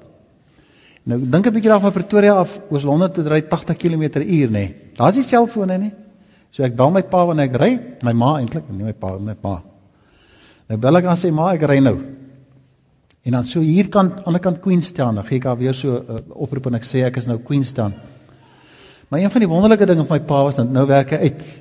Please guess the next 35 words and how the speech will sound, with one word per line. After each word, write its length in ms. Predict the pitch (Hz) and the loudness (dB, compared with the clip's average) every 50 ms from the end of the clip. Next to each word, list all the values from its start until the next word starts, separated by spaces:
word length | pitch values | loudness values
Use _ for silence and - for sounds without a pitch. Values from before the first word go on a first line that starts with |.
| - | -12
Wanneer 240 | - 104 117 170 208 | -6 -2 0 0 0
gaan 180 | 202 - 165 147 | 0 -2 -2 -4
ek 140 | 135 135 - | -4 -2 -4
nou 100 | 135 117 | -4 -4
by 100 | 120 113 | -2 -2
die 80 | 107 | 0
huis 200 | 101 101 101 - | 0 -2 -4 -6
kom? 160 | - - 82 82 - - - _ _ _ _ _ _ - | -10 -12 -12 -12 -14 -18 -20 _ _ _ _ _ _ -6
Weet 100 | - 180 | -4 0
jy 60 | 262 | 0
wat 80 | 262 214 | 2 2
julle 140 | 165 160 180 | 2 2 2
ook 120 | 180 - | 2 0
so 120 | - - 139 | -2 -4 -2
maak, 340 | 120 104 98 92 87 - | -2 -2 -4 -6 -8 -10
hè? 80 | - 87 - - _ _ _ _ _ _ _ _ _ - - _ _ _ _ _ _ _ _ _ _ _ _ _ - | -14 -18 -20 -20 _ _ _ _ _ _ _ _ _ -20 -20 _ _ _ _ _ _ _ _ _ _ _ _ _ -6
Ons 180 | - 131 156 156 | -2 -2 0 0
het 80 | 190 | 0
dit 80 | 175 160 | 0 2
later 220 | 143 139 151 147 | 2 2 2 0
met 60 | 160 151 | -2 -4
ons 120 | 147 127 | -4 -4
eie, 200 | - - 143 143 - | -4 -4 -4 -4 -2
eie 140 | - 147 147 | -2 -2 -2
kinders 300 | 147 - 147 143 127 131 | -2 -2 -2 -2 -2 -4
ook 80 | 139 - | -6 -8
gedoen. 360 | - 123 127 113 104 90 - - - - - - _ _ _ _ _ _ _ _ _ - | -6 -4 -2 -2 -4 -4 -8 -16 -20 -20 -20 -20 _ _ _ _ _ _ _ _ _ -2
Dan 220 | 113 120 123 107 | -2 -2 0 2
wag 200 | 107 135 175 - | 2 2 4 4
hy 100 | 226 208 | 4 2
vir 140 | 180 - 160 | 2 0 0
my 160 | 151 135 131 | 2 2 2
op 80 | 127 127 | 2 0
'n 100 | 123 127 | -4 -6
plek, 340 | 131 127 110 - - - | -4 -6 -6 -8 -10 -18